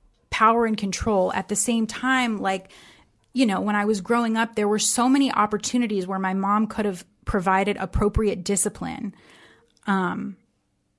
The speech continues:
and as far as I'm concerned, could have gotten her power and control fix that way. Um, but instead of doing that,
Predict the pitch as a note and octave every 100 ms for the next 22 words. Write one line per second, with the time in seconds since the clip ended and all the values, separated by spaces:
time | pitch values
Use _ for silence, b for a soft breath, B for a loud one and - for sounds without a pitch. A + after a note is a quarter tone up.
0 | _ _ _ _ _ _ _ _ _ G#3
1 | G#3+ G#3 - G3+ G3 G3 G3 C#4+ E4 D4
2 | - F#3 F3+ - F#3+ F3 F#3+ G3 F3+ F#3
3 | - _ _ _ _ _ _ _ - -
4 | G3+ G3+ G3+ F3+ G3 - G3 B3 - F#3
5 | - - F#3+ B3 A3+ F3+ - - G3+ b
6 | b b b b b b b b b b
7 | b _ - G3+ F#3+ F#3 G#3 G#3 G#3 B3+
8 | B3+ A3 F3 B3+ C#4+ A3+ F#3+ F3+ F3+ F3+
9 | -